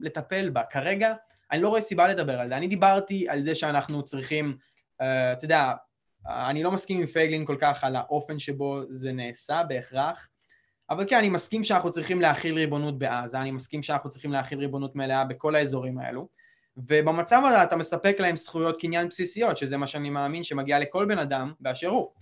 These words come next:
אז אתם רוצים, אתם יכולים לקום ולעזוב, והרבה מהם חיים על, הם חיים בעוני שאתה לא יכול לדמיין,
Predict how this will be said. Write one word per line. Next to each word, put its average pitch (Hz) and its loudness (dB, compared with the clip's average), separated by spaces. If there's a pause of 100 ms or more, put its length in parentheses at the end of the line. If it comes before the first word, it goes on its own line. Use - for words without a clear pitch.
(480)
אז 131 -4
אתם 165 2
רוצים, 175 2
אתם 180 2
יכולים 214 2
לקום 226 2
ולעזוב, 226 2
והרבה 175 6
מהם 214 4
חיים 196 2
על, 160 2 (240)
הם 151 -4
חיים 170 -2
בעוני 170 0
שאתה 139 -2
לא 156 2
יכול 170 -2
לדמיין, 139 -4